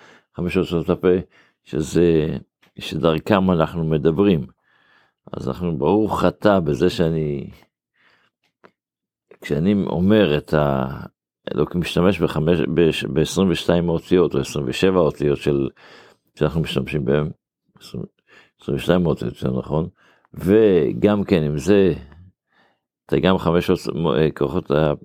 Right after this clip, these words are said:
ה-, מוצאות הפה, ככה אנחנו מורידים את הקדוש ברוך הוא לעולם. אבל יש כאלה שמסבירים פה דבר מעניין על ברכת, דווקא על, אה, על ברכה של נטילת ידיים, שזה רומז למשהו מאוד מעניין.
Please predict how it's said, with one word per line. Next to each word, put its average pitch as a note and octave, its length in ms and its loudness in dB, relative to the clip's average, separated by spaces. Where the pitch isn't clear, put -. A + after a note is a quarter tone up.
ה-, - 140 -4
מוצאות - 540 -4
הפה, C3 300 2
ככה A2+ 260 0
אנחנו F2+ 220 -2
מורידים F#2+ 440 2
את E2+ 100 -2
הקדוש E2+ 400 0
ברוך D2+ 240 -2
הוא F2 180 -2
לעולם. C#2+ 600 0
אבל D#2 220 0
יש A2 200 2
כאלה F#2+ 400 2
שמסבירים D2+ 1120 0
פה F#2+ 120 0
דבר D2 240 0
מעניין E2+ 260 0
על E2 120 -2
ברכת, D#2 420 0
דווקא - 360 -4
על, D2+ 260 0
אה, C2+ 260 -2
על D#2 160 -2
ברכה D#2+ 460 0
של E2 120 -6
נטילת D#2 480 -2
ידיים, F2 480 0
שזה D#2+ 320 -2
רומז G2 360 4
למשהו F#2 340 0
מאוד E2+ 180 2
מעניין. D#2+ 480 -2